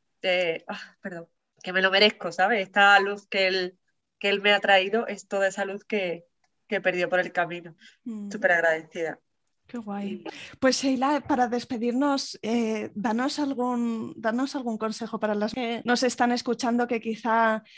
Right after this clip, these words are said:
Speaker 2: están todavía en medio del proceso, ¿no? Y que no saben exactamente
Speaker 1: Sí.
Speaker 2: cuál va a ser el final. ¿Qué,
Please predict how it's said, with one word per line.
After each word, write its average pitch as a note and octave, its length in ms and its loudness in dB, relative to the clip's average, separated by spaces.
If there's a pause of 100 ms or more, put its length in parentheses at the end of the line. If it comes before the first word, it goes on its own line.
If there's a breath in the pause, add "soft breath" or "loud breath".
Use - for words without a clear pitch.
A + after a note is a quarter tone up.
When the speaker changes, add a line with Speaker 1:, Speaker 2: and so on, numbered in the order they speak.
(140 soft breath)
Speaker 2:
están B3 340 0
todavía B3+ 320 2
en B3+ 100 0
medio B3+ 300 0
del A#3+ 300 -2
proceso, G#3+ 580 -4
¿no? G#3+ 140 -2
Y D4+ 60 0
que C4+ 120 -2
no A#3+ 100 -2
saben D4 300 -2
exactamente A#3+ 840 -4
Speaker 1:
Sí. - 80 -14
Speaker 2:
cuál A#3+ 200 -2
va A#3 60 0
a A#3 40 -6
ser A#3 200 -8
el A3+ 120 -6
final. B3 460 -6 (500 soft breath)
¿Qué, B3 280 -2